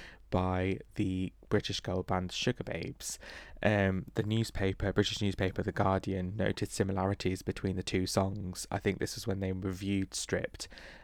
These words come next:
um, in terms of the melody, and later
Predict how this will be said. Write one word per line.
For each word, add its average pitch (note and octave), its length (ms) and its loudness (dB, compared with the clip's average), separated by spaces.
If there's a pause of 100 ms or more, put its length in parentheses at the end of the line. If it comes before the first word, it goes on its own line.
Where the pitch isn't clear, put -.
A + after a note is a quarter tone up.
(140)
um, F#2 600 2
in G2+ 120 0
terms F#2+ 280 -2
of G#2 100 -6
the - 60 0
melody, F#2 540 0 (380)
and G2 340 2
later G2 640 2